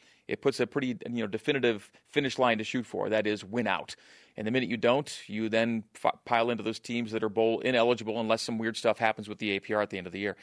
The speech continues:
So, you know, uh, getting seven wins is now the goal, uh, for the season. You're at one. So it's, uh, it's, it's one down, six to go, and you got seven games left. That's pretty simple at this point.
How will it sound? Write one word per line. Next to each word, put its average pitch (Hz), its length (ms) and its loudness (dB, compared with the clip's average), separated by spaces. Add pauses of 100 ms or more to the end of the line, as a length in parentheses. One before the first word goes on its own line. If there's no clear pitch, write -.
(220)
So, 190 400 6
you 185 100 0
know, 143 220 4 (100)
uh, 95 140 -2 (180)
getting 139 360 2
seven 139 340 2
wins 135 260 0
is 123 160 -2
now 123 220 6
the 139 360 2
goal, 127 440 4 (320)
uh, 110 220 6
for 117 180 0
the 123 80 -2
season. 131 340 -2
You're 120 140 4
at 110 80 2
one. 143 360 2
So 104 260 0
it's, 107 200 -4
uh, 101 280 2
it's, - 260 -6
it's - 160 -8
one 123 220 0
down, 131 260 2
six - 240 -4
to - 100 -6
go, 123 200 4
and 156 80 -4
you 135 40 -4
got 131 160 2
seven 143 280 2
games 143 260 4
left. - 280 -6 (340)
That's 104 140 -4
pretty 139 220 -2
simple 123 320 0
at 104 80 -10
this - 140 -10
point. - 260 -10